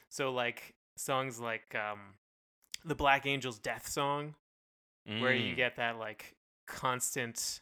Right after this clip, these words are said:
Speaker 1: um, viola, apparently it is. I had to, I looked that up. I thought it was a violin, but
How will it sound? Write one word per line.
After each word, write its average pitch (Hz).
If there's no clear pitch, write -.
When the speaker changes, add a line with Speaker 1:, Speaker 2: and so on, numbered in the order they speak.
Speaker 1:
um, 110
viola, 135
apparently 160
it 160
is. 165
I 120
had 113
to, 123
I 120
looked 120
that 120
up. 113
I -
thought 151
it 139
was 120
a 113
violin, 113
but 117